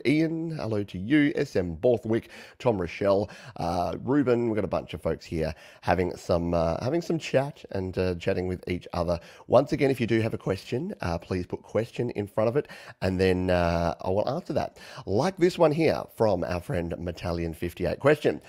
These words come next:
any major problems with I O S fourteen? This is a good question. I haven't done a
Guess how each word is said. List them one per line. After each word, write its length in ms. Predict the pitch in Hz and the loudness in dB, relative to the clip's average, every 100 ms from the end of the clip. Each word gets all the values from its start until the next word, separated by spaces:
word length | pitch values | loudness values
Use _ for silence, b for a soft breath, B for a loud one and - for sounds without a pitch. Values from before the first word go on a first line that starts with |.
| B B B _ | B B B _
any 180 | 107 135 | 0 0
major 640 | 135 104 104 113 127 117 123 | 0 0 2 2 0 0 -4
problems 480 | - 101 98 92 98 | 2 2 2 -2 0
with 140 | 87 | 2
I 200 | 85 85 | 4 4
O 60 | 82 | 2
S 140 | 82 | -2
fourteen? 560 | - 80 - 82 60 - _ | -2 -4 -2 -4 -4 -12 _
This 100 | - | -8
is 40 | 98 | -4
a 60 | |
good 160 | 98 101 | -2 0
question. 340 | 90 82 90 - _ - | -2 -2 -8 -12 _ -8
I 120 | 80 | -4
haven't 300 | 80 107 139 | 0 0 2
done 180 | 139 131 | 2 2
a 100 | 104 | 0